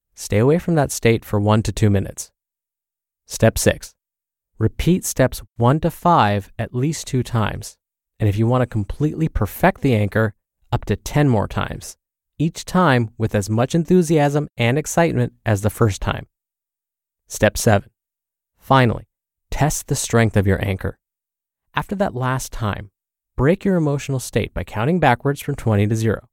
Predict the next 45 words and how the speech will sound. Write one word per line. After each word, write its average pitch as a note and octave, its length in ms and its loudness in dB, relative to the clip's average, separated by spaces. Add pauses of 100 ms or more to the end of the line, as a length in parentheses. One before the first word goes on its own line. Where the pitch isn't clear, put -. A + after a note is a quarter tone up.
(440)
Wait G#2+ 180 -2
just - 220 -4
a D3 40 -2
few F#3 180 2
moments, C3+ 460 0 (440)
then A2+ 220 0 (100)
fire D#3 420 0
off E3 180 2
your C3+ 120 0
anchor, G#2 440 -2 (220)
in G2+ 120 -2
this F#2+ 160 -4
case, G2+ 320 -4 (340)
pushing C3+ 360 2
down C#3+ 320 2
on D3+ 60 4
the C#3 80 4
knuckle A2 380 2
of C#3 120 -2
your C#3+ 100 4
left A#2 240 4
index G2+ 280 2
finger. - 360 -8 (440)
You A2+ 100 0
should A2+ 180 -2
get - 180 0
the A#2 60 0
surge E3+ 340 2
of F#3 100 -4
confidence D3+ 560 -2
that - 140 -6
you G#2 100 -4
have G#2+ 100 -4
anchored B2 420 -2
to A2+ 80 -4
that G#2+ 160 4
action. G#2 440 0 (520)
If - 120 -4
you A#2+ 80 2
get A2+ 140 2
a G2+ 60 2
strong C#3 380 2
feeling E3+ 340 2
of D3 100 0
confidence, A2 720 0